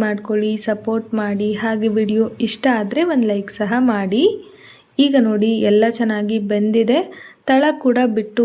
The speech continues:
ಬರ್ತಾ ಇದೆ. ಈ ಟೈಮಲ್ಲಿ ಕೊನೆಯಲ್ಲಿ ಬಿಳಿ ಎಳ್ಳನ್ನ ಹುರಿದಿಟ್ಕೊಂಡಿದ್ವಲ್ಲ, ಅದನ್ನ ಸೇರಿಸಿ ಚೆನ್ನಾಗಿ ಮಿಕ್ಸ್ ಮಾಡಿ ಗ್ಯಾಸ್ನ ಆಫ್ ಮಾಡ್ಕೊಂಡು ತುಪ್ಪ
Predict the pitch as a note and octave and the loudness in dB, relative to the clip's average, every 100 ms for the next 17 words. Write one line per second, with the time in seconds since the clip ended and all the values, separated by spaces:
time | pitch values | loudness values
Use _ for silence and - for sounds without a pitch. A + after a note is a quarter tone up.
0 | G#3 G3+ G#3 G#3+ G#3 G3+ D4 - - _ | 0 -4 -2 -2 -2 -2 -4 -6 -16 _
1 | _ C4+ E4 E4+ A#3+ G#3+ G#3 G#3 A3 A#3+ | _ 2 2 4 0 0 -2 -2 -2 -4
2 | - - A3+ A3 B3 C#4+ B3+ G#3 G#3+ G#3 | -6 -6 -2 2 2 2 2 2 0 -2
3 | G3 B3 C#4 A#3+ G#3+ G#3 G#3 A3 - A3 | 0 2 4 4 2 0 0 -2 -2 0
4 | G3+ G#3+ G#3+ A3+ G#3+ G#3+ G#3 G#3+ D#4 G4+ | 2 0 -2 -2 0 0 0 0 0 -2
5 | - - A#3+ B3 D4 C#4+ C4+ B3 B3 C#4 | -8 -4 -2 0 -2 0 0 0 0 -6
6 | C#4 C4 A3 G#3+ A#3+ A3 G#3+ - - B3 | -6 -4 -4 -2 -2 -2 -6 -8 -2 -2
7 | G#3 G3+ D#4+ C#4+ B3 A#3+ B3 B3 G#3+ A3 | 0 -2 -2 -2 0 0 -2 -4 -4 -4
8 | B3 A3 G#3+ G#3 G#3 G3 B3+ F#4+ - - | -4 -2 -4 -2 -2 0 0 -2 -8 -20
9 | - C4 C4 | -2 0 2